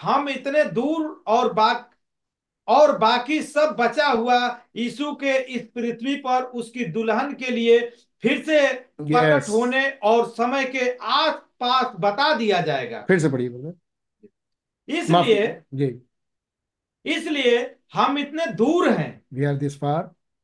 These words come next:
Speaker 1: और बाकी सब बचा हुआ यीशु, बचा हुआ यीशु के इस पृथ्वी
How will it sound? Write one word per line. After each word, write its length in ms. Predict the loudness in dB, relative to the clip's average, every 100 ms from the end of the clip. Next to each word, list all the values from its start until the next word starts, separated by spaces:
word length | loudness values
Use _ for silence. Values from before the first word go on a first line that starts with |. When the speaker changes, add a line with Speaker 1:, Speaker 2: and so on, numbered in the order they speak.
| 0
Speaker 1:
और 360 | 4 6 6 4
बाकी 420 | 2 0 -2 -8
सब 420 | -2 -2 -2 -4
बचा 380 | -4 -2 -2 0
हुआ 580 | 0 0 0 0 -2 -8 _ _ _ -6
यीशु, 640 | -4 -4 -4 -6 -6 -10 _ _ -6
बचा 380 | -4 0 0 2
हुआ 300 | 2 2 0
यीशु 480 | -4 -8 -6 -6
के 140 | -6 -4
इस 280 | -6 -6 -12
पृथ्वी 880 | -10 -8 -8 -8 -4 -4 -4 -6